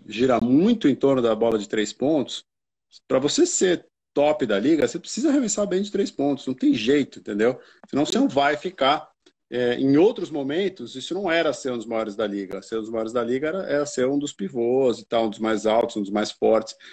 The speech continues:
Então, conforme o jogo evolui, e fica, fica muito difícil comparar a época também por causa disso, né, Lucão?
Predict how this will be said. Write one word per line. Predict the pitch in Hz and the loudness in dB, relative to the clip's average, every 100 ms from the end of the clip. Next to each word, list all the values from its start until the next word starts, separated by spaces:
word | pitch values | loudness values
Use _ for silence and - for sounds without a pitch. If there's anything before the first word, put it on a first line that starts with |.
| - _ | -20 _
Então, | 147 190 208 _ _ _ _ _ _ _ _ _ - _ _ | 2 2 -2 _ _ _ _ _ _ _ _ _ -20 _ _
conforme | 135 135 175 185 | 0 2 2 2
o | |
jogo | 117 127 170 156 | 2 4 4 4
evolui, | 117 117 117 143 147 101 - _ _ _ _ - | 2 0 0 2 2 -2 -8 _ _ _ _ -14
e | - | -12
fica, | - - 127 107 | -8 -4 -4 -4
fica | - | 0
muito | 151 175 | 2 2
difícil | - - 165 - | 0 -4 -4 0
comparar | 147 139 123 | 2 4 4
a | 120 | 4
época | 135 - 131 | 2 0 -4
também | 123 143 | -2 -2
por | - | -2
causa | 139 175 | -2 -2
disso, | 143 147 - | -2 -4 -4
né, | 117 | -4
Lucão? | 117 - 95 | -6 -6 -12